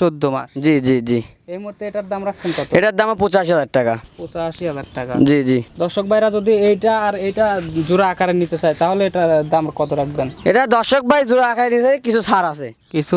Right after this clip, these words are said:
Speaker 1: ছাড় আছে?
Speaker 2: জি, জি।
Speaker 1: আচ্ছা ভাই, তাহলে এই দুইটা সাইড করে দেন, পরবর্তী সিরিয়াল যেটা আছে সেটা দেখাই। শুভ ভাই, সিরিয়ালের তিন নম্বরে আরো সুন্দর একটি বাচ্চা নিয়ে আসলেন। ভাই, এটা কি জাতের?
Speaker 2: ভাই, এটা অরিজিনালি মোরা বাচ্চা।
Speaker 1: অরিজিনাল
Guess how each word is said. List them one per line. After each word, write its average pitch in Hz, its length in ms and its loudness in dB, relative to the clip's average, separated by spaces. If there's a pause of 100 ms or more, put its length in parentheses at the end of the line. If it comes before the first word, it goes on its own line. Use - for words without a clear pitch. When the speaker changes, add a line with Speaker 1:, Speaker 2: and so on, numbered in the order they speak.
(100)
Speaker 1:
ছাড় 143 320 0
আছে? 131 180 -12 (240)
Speaker 2:
জি, 147 100 2 (120)
জি। 117 100 0 (400)
Speaker 1:
আচ্ছা - 220 -14
ভাই, 160 160 -4 (100)
তাহলে 170 200 0 (160)
এই 165 60 0 (220)
দুইটা 170 260 0
সাইড 170 240 0
করে 196 160 0
দেন, 220 100 0
পরবর্তী 175 420 0
সিরিয়াল 170 360 0
যেটা 160 200 -2
আছে 156 180 -6
সেটা 151 240 -2
দেখাই। 131 220 -12 (460)
শুভ 180 160 0 (120)
ভাই, 233 120 0 (120)
সিরিয়ালের 214 440 2
তিন 190 200 2
নম্বরে 226 280 2 (140)
আরো 196 140 0
সুন্দর 190 360 0
একটি 175 280 0 (280)
বাচ্চা 156 260 0
নিয়ে 165 160 2
আসলেন। 190 200 0 (100)
ভাই, 165 180 -2
এটা 165 180 -6
কি 151 120 -8
জাতের? 127 260 -16 (260)
Speaker 2:
ভাই, 156 160 4
এটা 220 140 2
অরিজিনালি 247 480 2
মোরা 220 280 2
বাচ্চা। 151 340 0 (480)
Speaker 1:
অরিজিনাল 190 340 0